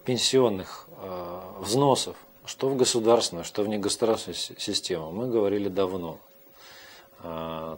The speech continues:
такая практика существует, например, в тех же Соединенных Штатах Америки. Э, и, э, она дает возможность,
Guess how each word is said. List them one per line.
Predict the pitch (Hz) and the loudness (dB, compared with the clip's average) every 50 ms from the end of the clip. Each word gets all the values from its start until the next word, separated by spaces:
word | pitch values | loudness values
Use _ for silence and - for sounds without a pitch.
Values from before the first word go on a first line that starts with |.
| - - | -8 -6
такая | 104 - - 127 123 113 | -6 0 4 6 6 6
практика | - - 117 123 127 117 - 113 - - | 6 6 6 6 6 6 4 0 -2 -2
существует, | 101 - 107 92 - 107 98 - - 104 110 113 107 101 - | -2 -2 -2 -2 -4 -4 -4 -4 -2 0 0 2 2 0 0
например, | 95 82 - 90 92 98 101 95 | -4 -8 -8 -6 -6 -4 -6 -6
в | - | -6
тех | - - 98 95 | -6 -4 -4 -2
же | 95 95 | -2 -4
Соединенных | 87 - 92 87 87 90 90 87 | -4 -4 -4 -4 -4 -6 -8 -8
Штатах | - - 85 85 - 85 - - | -8 -8 -10 -10 -10 -12 -14 -12
Америки. | 95 85 80 80 73 71 71 - - - - _ - - - - - - - - - - - - | -12 -12 -12 -12 -14 -16 -18 -20 -20 -20 -20 _ -20 -20 -20 -20 -20 -20 -20 -20 -20 -20 -20 -16
Э, | 90 85 82 82 - - - - | -12 -12 -12 -12 -14 -14 -10 -6
и, | 110 104 110 107 101 98 95 - - _ _ - - - - - _ _ - | -2 0 0 2 0 0 -4 -8 -16 _ _ -20 -20 -20 -20 -20 _ _ -16
э, | 107 92 90 90 87 92 101 - | -14 -12 -10 -10 -10 -10 -6 -4
она | 104 110 117 120 113 | -2 0 2 2 2
дает | 104 107 113 113 110 107 - | 4 4 4 4 4 2 2
возможность, | 107 110 104 107 117 131 143 135 113 101 95 87 - - - | 2 0 2 2 2 2 4 2 2 0 -2 -6 -8 -12 -16